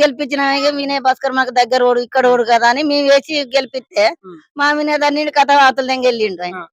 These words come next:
Speaker 2: ఆ.
Speaker 1: ఇక ఆయన పోగానే ఈయన పోయిండు కదా,
Speaker 2: ఆ.
Speaker 1: ఇప్పుడు ఎవరు లేరు. ఇప్పుడు
Speaker 2: ఆ.
Speaker 1: ఇక కాంగ్రెస్ వచ్చింది, మరి కాంగ్రెస్ ప్రభుత్వం ఇత్తదా
Speaker 2: ఉమ్.
Speaker 1: ఇయ్యదా, ఇక ఇరవై తారీఖు వరకు ఏ సంగతి అని తెలుసుకొని.
Speaker 2: మీకు ఊర్లలో జాగాలు ఇల్లు ఏం లేవా? ఊర్లలో కూడా
Speaker 1: ఊర్లలో ఇండ్లు వరకే ఉన్నాయ్యా,
Speaker 2: ఆ.
Speaker 1: మేము ఇండ్లు కట్టుకున్నాం,
Speaker 2: ఆ.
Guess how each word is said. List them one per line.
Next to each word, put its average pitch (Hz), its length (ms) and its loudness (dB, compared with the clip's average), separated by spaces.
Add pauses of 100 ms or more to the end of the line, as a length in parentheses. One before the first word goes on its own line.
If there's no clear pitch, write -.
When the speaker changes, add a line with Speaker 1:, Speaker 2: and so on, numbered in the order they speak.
Speaker 2:
ఆ. 160 300 -16
Speaker 1:
ఇక 269 60 4
ఆయన 311 180 6
పోగానే 339 440 4
ఈయన 339 180 4
పోయిండు 330 240 4
కదా, 247 200 2
Speaker 2:
ఆ. 226 120 -2
Speaker 1:
ఇప్పుడు 277 200 0
ఎవరు 294 220 2
లేరు. 254 380 2
ఇప్పుడు 247 220 -8
Speaker 2:
ఆ. - 20 -4
Speaker 1:
ఇక 269 140 -4
కాంగ్రెస్ 247 400 2
వచ్చింది, 247 280 -6
మరి 247 140 -2
కాంగ్రెస్ 226 440 -2
ప్రభుత్వం 220 420 -2
ఇత్తదా 233 400 -8 (280)
Speaker 2:
ఉమ్. 180 140 -16
Speaker 1:
ఇయ్యదా, 254 300 2
ఇక 294 120 0
ఇరవై 254 300 0
తారీఖు 233 380 0
వరకు 320 280 -4
ఏ 403 180 -4
సంగతి 226 340 -4
అని 233 100 -4
తెలుసుకొని. 220 460 -4
Speaker 2:
మీకు 240 200 -8
ఊర్లలో 240 360 2
జాగాలు 220 540 4
ఇల్లు 214 260 2
ఏం 214 240 4
లేవా? 208 180 4
ఊర్లలో 220 340 2
కూడా 233 200 -4 (120)
Speaker 1:
ఊర్లలో 285 400 2
ఇండ్లు 302 260 0
వరకే 302 360 2
ఉన్నాయ్యా, 247 540 0 (120)
Speaker 2:
ఆ. 180 100 -12 (140)
Speaker 1:
మేము 254 240 -6
ఇండ్లు 269 180 -4
కట్టుకున్నాం, 240 640 -4 (140)
Speaker 2:
ఆ. 185 140 -12